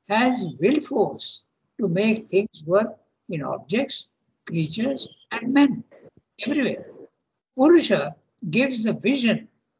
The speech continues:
to direct and will force to the intended work. Okay? Now, this Purusha is not the ego,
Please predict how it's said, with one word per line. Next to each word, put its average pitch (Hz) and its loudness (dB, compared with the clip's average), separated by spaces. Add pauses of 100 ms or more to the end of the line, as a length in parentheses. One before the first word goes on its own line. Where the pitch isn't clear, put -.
(240)
to 180 -6 (120)
direct 180 -2 (120)
and 175 -18
will 262 -6
force 196 -2 (240)
to 185 -6
the 220 -6
intended 269 -2
work. - -10 (500)
Okay? - -12 (400)
Now, - -8 (760)
this 302 4
Purusha 226 -6 (540)
is 214 -2
not 214 -2
the 277 -2
ego, 202 -4